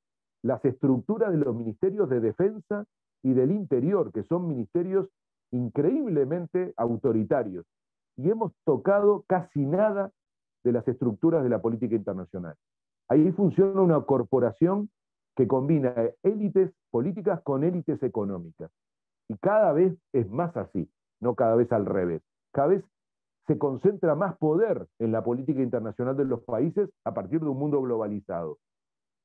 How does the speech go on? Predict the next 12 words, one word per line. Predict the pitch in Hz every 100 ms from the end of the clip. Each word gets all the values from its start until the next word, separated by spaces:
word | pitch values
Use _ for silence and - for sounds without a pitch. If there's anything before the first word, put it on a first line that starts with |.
| _ _
Eh, | 117 117 113 110 -
nos | 135 131
ha | 175
costado | 160 180 175 151
muchísimo | 131 170 170 190 160
hacer | 131 - 131
eso, | 156 - 196 -
transformarlo, | 151 113 120 120 135 151 156 156
nos | 139
ha |
costado | 135 147 160 156
muchísimo | 127 123 170 180 175 175